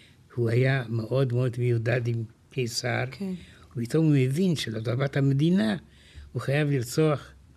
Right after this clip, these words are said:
Speaker 1: לא חבר, כי ההבדל בגיל גדול, אדם שהוא
Speaker 2: קרוב
Speaker 1: חיבב,
Speaker 2: אליו.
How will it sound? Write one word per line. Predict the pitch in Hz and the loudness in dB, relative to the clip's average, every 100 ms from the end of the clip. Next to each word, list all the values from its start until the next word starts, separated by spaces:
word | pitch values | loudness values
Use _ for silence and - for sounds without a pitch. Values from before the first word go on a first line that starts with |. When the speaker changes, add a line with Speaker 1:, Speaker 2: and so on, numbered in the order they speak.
| _ _ _ - - | _ _ _ -18 -4
Speaker 1:
לא | 120 147 | 0 0
חבר, | - 123 170 151 | 0 0 2 2
כי | - 131 | 2 0
ההבדל | 120 120 127 135 | 0 0 0 -2
בגיל | 127 135 147 165 | 0 -2 0 0
גדול, | 143 120 120 123 120 - - - - - - | 0 0 0 -2 -4 -12 -20 -20 -20 -20 -8
אדם | 120 117 139 156 156 | -4 0 0 0 -2
שהוא | - 131 113 131 143 143 139 | -2 0 0 0 0 0 0
Speaker 2:
קרוב | 269 294 147 | 2 2 4
Speaker 1:
חיבב, | - | 4
Speaker 2:
אליו. | 147 | 4